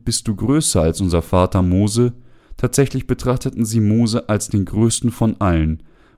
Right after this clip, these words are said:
Weil die Juden Jesus nicht als den Messias erkannt hatten, sahen sie ihn als Schandfleck. Also forderten sie ihn heraus, indem sie fragten:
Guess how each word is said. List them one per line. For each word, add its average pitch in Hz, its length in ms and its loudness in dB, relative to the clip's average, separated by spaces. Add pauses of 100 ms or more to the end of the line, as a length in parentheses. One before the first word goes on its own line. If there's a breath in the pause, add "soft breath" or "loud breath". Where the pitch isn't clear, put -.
Weil 95 180 6
die 110 140 -2
Juden 120 340 0
Jesus 90 380 -2
nicht 107 260 -2
als - 200 -4
den 87 140 2
Messias 92 460 -2
erkannt - 540 -4
hatten, 104 400 -4 (360 soft breath)
sahen 107 360 2
sie 107 140 -2
ihn 113 340 0
als 101 200 -4
Schandfleck. 92 720 -2 (1080)
Also 95 200 2
forderten 110 520 4
sie 107 140 -2
ihn 104 160 2
heraus, 107 440 0
indem 85 300 0
sie 87 80 -6
fragten: 95 600 -2